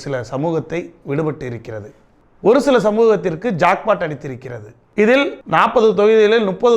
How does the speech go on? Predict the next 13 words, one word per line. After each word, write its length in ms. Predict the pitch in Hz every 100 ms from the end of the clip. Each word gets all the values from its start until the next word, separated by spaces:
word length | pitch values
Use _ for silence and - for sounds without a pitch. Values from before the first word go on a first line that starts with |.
| 196
தொகுதிகளுக்கு 500 | 190 202 185 170 202
அறிவிக்கப்பட்டதில் 720 | 175 180 175 156 147 147 185 262 - -
கொங்கு 220 | 208 269 311
வெள்ளாளர் 400 | 269 262 247 220
கவுண்டர் 300 | 214 214 202
சமூகத்திற்கு 720 | 190 202 190 180 185 160 - 269 269 - 156
ஐந்து 240 | 190 226 214
வேட்பாளர்கள் 600 | 180 185 202 180 156 190 - - _ _ -
கிடைத்திருக்கிறார்கள். 840 | 160 160 160 139 143 131 123 190 - - - 165
இதே 160 | 233 254
போன்று 300 | 220 202 220 277 - - _ _ -
வன்னியர் 420 | 165 240 294 294 262 - - _ -
சமுதாயத்திற்கு 800 | 190 202 190 175 165 151 -